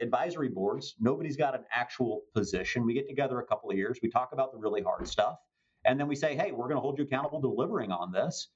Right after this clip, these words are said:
And we come back three or four months later. Maybe it's scheduled in advance, maybe it's not, but we're getting really high value because we're focused on the outcomes. We're not focused on, you know, all of the trappings of quote unquote a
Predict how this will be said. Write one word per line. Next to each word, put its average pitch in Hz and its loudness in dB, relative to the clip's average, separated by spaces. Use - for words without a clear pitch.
And 147 4
we 170 0
come 185 0
back 208 -2
three 131 4
or 110 0
four 107 -2
months 104 -2
later. 117 0
Maybe 151 2
it's 156 0
scheduled 156 0
in 170 0
advance, 165 -2
maybe 135 0
it's 135 -4
not, 156 0
but - 4
we're 131 2
getting 143 0
really 135 0
high 117 0
value 117 0
because 113 0
we're 117 0
focused 139 0
on 113 2
the 107 -2
outcomes. 165 0
We're 123 2
not 135 0
focused 117 -2
on, 101 0
you 117 6
know, 98 -2
all 123 2
of 113 -8
the 101 0
trappings 101 0
of 95 0
quote 110 2
unquote 98 -2
a - -6